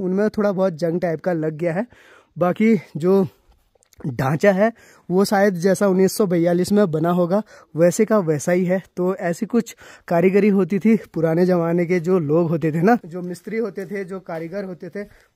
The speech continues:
बहुत ही talented होते थे यार। इसीलिए तो देखो जो ये building बनाई गई है चर्च की, जस की तस है। और जो चर्च का background है वो ऐसा कुछ है, देखिए भाई, बहुत ही खूबसूरत सी जगह है यार यहाँ को। और लोग कहते हैं, "भूतिया जगह है, भूतिया जगह है।" अभी तक तो मुझे ऐसा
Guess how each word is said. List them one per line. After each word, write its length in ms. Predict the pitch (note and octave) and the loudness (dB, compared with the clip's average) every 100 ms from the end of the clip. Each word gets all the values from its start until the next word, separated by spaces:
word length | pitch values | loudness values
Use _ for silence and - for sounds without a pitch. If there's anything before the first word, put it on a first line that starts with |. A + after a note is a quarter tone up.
| C#3 | -12
बहुत 500 | E3+ F#3 G#3+ G#3 G#3+ | -8 -4 -6 -6 -8
ही 120 | A3+ | -8
talented 580 | F#3 F#3 F3 E3+ G3+ F#3 | -8 -10 -10 -10 -10 -10
होते 220 | D#3+ D#3+ | -10 -10
थे 100 | D#3+ | -8
यार। 160 | E3 F#3 | -8 -8
इसीलिए 300 | F#3+ A3+ A3 | -6 -2 2
तो 160 | A3+ | 2
देखो 240 | A3 G3+ A3+ | 0 -2 -4
जो 160 | G#3 | -2
ये 240 | A3+ A3 G#3+ | -4 -2 -4
building 520 | D#3 D#3+ E3+ F#3 G3+ | -6 -14 -10 -6 -6
बनाई 280 | F#3 F3+ F#3 | -6 -6 -6
गई 180 | F#3 F#3 | -6 -6
है 120 | G3 | -8
चर्च 340 | F#3+ F3+ - | -8 -10 -10
की, 180 | D3 A3+ _ _ - | -10 -10 _ _ -16
जस 240 | D3+ G3 | -8 -8
की 120 | - A#3+ | -8 -8
तस 280 | G3+ F3+ G#3 | -6 -6 -6
है। 140 | A#3+ _ _ - | -6 _ _ 0
और 140 | E3+ | 4
जो 120 | F#3 | 4
चर्च 260 | G#3+ G3+ F#3+ | 2 0 2
का 120 | G#3+ | 0
background 520 | G3 G3 E3+ G3+ G3+ | 2 0 0 0 0
है 120 | G3 G#3+ | 0 0
वो 160 | A3 | -2
ऐसा 300 | A2+ C#3 F#3 | -4 -6 -4
कुछ 220 | E3 E3+ | -4 -4
है, 80 | F#3 | -4
देखिए 340 | D#3+ C#3+ G#3 A3 _ _ _ _ _ _ _ _ _ _ _ _ _ _ | -6 -4 -2 -4 _ _ _ _ _ _ _ _ _ _ _ _ _ _
भाई, 280 | - C3+ C3+ | -12 -10 -10
बहुत 500 | C#3+ D#3+ D3 F#3 F#3 | -4 -4 -2 -2 0
ही 60 | A3 | -2
खूबसूरत 580 | - F#3 - F#3 F3+ | -2 -4 -2 0 0
सी 180 | F3 G3 | 0 -4
जगह 340 | D#3+ D3 D3 E3 | -4 -2 0 0
है 100 | D#3 | -2
यार 240 | C#3+ D3+ | -2 -2
यहाँ 180 | D#3 D3+ | -2 -4
को। 120 | F#3 | -4
और 140 | F#3 | -4
लोग 220 | F#3 F#3+ G3 | -4 -6 -6
कहते 240 | G#3+ G3+ | -6 -4
हैं, 100 | A3+ | -4
"भूतिया 360 | G3+ E3 D#3+ F3+ | -4 -6 -4 -2
जगह 200 | F3 E3+ | -2 0
है, 80 | F3 | 0
भूतिया 320 | D#3 D3 E3 | -2 -6 -4
जगह 200 | D#3+ D#3 | -4 -2
है।" 60 | F3 | -2
अभी 140 | D#3+ | -2
तक 160 | F3 F3 | -4 -4
तो 80 | A3 | -2
मुझे 220 | F#3 F3 | 0 2
ऐसा 260 | F#3+ E3+ | 0 0